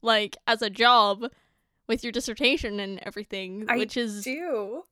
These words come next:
Speaker 1: crazy. It's so fun.
Speaker 2: Yeah, it's, it's bananas. I am doing my P H D on Christmas films, and it's, like, every day is Christmas for me for the last three years,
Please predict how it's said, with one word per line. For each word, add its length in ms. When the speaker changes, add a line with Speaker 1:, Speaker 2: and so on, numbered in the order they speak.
Speaker 1:
crazy. 800
It's 260
so 220
fun. 720
Speaker 2:
Yeah, 380
it's, 400
it's 240
bananas. 920
I 480
am 560
doing 420
my 160
P 260
H 200
D 200
on 180
Christmas 500
films, 580
and 180
it's, 340
like, 200
every 280
day 200
is 120
Christmas 480
for 140
me 220
for 100
the 140
last 320
three 220
years, 520